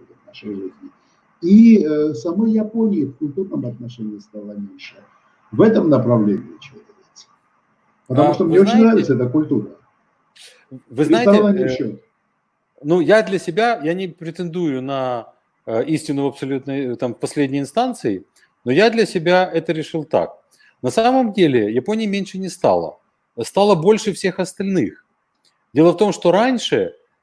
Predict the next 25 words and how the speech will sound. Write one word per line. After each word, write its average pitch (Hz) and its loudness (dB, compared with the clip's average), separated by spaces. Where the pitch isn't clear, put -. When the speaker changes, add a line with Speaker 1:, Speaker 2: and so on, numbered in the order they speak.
Speaker 2:
мы 185 2
знали, 170 0
э, 139 0
ну, 156 2
в-, 147 -12
вспомните, 147 2
Акай, 208 0
э, 127 2
магнитофон, 143 0
он 185 -2
был 254 -2
намного 190 -2
лучше 170 -4
Грюндига. 104 0
И 156 4
немецкая 180 -2
техника, 113 -2
э, 131 2
её 165 2
было 220 0
намного 202 -2
меньше. 123 -2
Э, 131 4
и, 175 2
э, 156 4